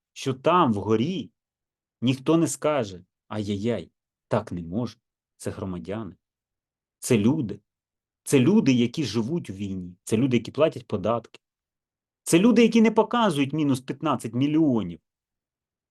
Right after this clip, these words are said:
а насправді ми не знаємо, що насправді.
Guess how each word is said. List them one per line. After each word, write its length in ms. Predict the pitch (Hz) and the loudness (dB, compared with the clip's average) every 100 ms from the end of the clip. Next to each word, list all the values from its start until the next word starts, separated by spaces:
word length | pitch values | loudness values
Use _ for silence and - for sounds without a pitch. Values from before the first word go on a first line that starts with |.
| _ _ _ - | _ _ _ -6
а 120 | 135 | -2
насправді 720 | 143 135 - 151 110 107 104 - - | 0 -2 0 0 0 -4 -8 -12 -10
ми 120 | 180 | -4
не 80 | 117 | -4
знаємо, 340 | 98 120 90 | -4 -6 -6
що 160 | 87 107 | -10 -14
насправді. 520 | 95 - - 107 - | -18 -14 -12 -12 -18